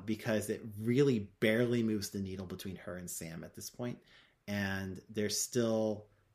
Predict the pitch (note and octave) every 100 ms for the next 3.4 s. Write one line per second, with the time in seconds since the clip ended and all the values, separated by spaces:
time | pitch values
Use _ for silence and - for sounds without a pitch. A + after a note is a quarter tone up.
0 | _ D3 E3 D3+ A2+ G#2 A2+ B2 B2 B2+
1 | B2+ B2+ B2 C3 C3+ C3 G#2+ - A2+ G#2+
2 | G#2 G#2 G2+ - _ _ _ _ - A#2
3 | A2 G#2+ G#2+ -